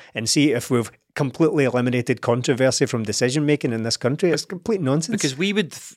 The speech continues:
Speaker 2: things, things would happen in football and we go, "Right, when var comes in next season, we're gonna be in the beneficial position of having the referee be able to make a look at, take a look at that and, and make the right decision."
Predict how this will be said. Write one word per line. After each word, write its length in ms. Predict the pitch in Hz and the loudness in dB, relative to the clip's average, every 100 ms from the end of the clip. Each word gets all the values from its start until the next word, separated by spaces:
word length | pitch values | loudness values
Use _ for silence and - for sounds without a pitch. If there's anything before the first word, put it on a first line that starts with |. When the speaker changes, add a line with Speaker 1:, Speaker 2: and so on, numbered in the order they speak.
| - | -4
Speaker 2:
things, 300 | 185 196 185 | -2 -2 -4
things 260 | - 175 | -6 -6
would 100 | 170 | -6
happen 220 | 131 - | -6 -4
in 40 | 131 | -4
football 280 | - - 117 | -4 -2 -2
and 80 | |
we 80 | 120 | -2
go, 100 | 107 | -2
"Right, 180 | 104 - | -2 -2
when 220 | 104 107 | -4 -6
var 240 | 101 117 135 | -2 0 0
comes 240 | - 127 | -2 -2
in 140 | 117 104 | -2 -2
next 220 | 104 - | -4 -4
season, 380 | 98 92 98 107 _ _ _ | -6 -8 -10 -14 _ _ _
we're 100 | - 113 | -6 0
gonna 180 | 113 113 - - | 0 -2 -6 -6
be 100 | 110 | -4
in 80 | 104 | -2
the 60 | |
beneficial 540 | 95 113 131 - 120 123 | -2 -2 -2 -2 -4 -6
position 480 | - 90 90 - 107 | -8 -6 -4 -4 -4
of 140 | 95 | -4
having 240 | - 113 104 | -2 -2 -2
the 80 | |
referee 300 | 101 104 - | -2 -2 -4
be 80 | 101 | -2
able 160 | 135 127 | 0 0
to 140 | - | -4
make 180 | 127 107 | -4 -4
a 60 | 104 | -4
look 180 | 95 - | -6 -6
at, 180 | - | -10
take 160 | - 151 | -4 -2
a 40 | |
look 180 | 110 98 | -2 -4
at 80 | - | -2
that 220 | 107 - - | -2 -2 -4
and, 140 | 95 | -6
and 160 | 95 95 | -6 -8
make 140 | 98 | -6
the 80 | 98 | -4
right 160 | 92 | -4
decision." 420 | 90 - 90 101 | -6 -6 -6 -6